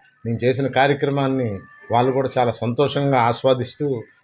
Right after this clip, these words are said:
మరి ఈ కార్యక్రమంలో భాగస్వామి అయినందుకు ముందుగా నేను అందరికీ ధన్యవాదాలు తెలియజేసుకుంటూ, అలాగే మరి మహిళల పట్ల మనకున్న గౌరవాన్ని కూడా మనం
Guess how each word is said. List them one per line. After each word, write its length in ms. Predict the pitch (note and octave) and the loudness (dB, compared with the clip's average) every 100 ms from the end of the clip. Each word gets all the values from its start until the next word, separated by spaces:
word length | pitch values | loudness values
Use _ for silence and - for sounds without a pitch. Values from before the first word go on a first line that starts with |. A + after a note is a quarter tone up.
| - | -6
మరి 120 | G#2+ | -2
ఈ 20 | A2+ | -2
కార్యక్రమంలో 540 | A#2 A#2 A#2+ C3 A#2 | 2 0 2 0 2
భాగస్వామి 540 | G#2+ A#2+ A#2 B2 A#2 | 2 0 0 -2 -2
అయినందుకు 380 | A2 G#2+ G#2+ G2 | -2 -4 -6 -6
ముందుగా 340 | G2 A2+ A#2+ A#2+ | -6 -2 0 0
నేను 220 | G#2 G2+ | 0 -4
అందరికీ 320 | G#2 A#2 A#2+ | -4 -6 -4
ధన్యవాదాలు 540 | G2 G2+ A#2 A#2+ A#2+ | -2 2 2 4 4
తెలియజేసుకుంటూ, 720 | A2+ A2 A#2 A#2+ - C3+ C3 D#3+ D#3 - - - | 2 0 2 0 0 -4 -4 -6 -6 -14 -20 -12
అలాగే 160 | A2 C#3 | -6 0
మరి 240 | C#3 C3+ | 2 2
మహిళల 440 | G#2 F#2 C3 D3+ D3+ | 2 0 0 0 0
పట్ల 580 | C#3+ - C#3 A2+ G#2+ A2+ - - G2 | -2 0 2 2 0 -4 -14 -12 -2
మనకున్న 380 | A#2 A2+ B2 C3 | 0 2 2 0
గౌరవాన్ని 640 | G2+ A2 D3+ E3+ E3 D3+ | 2 4 6 6 4 2
కూడా 160 | D3 | 0
మనం 240 | C#3+ C3 | 0 -2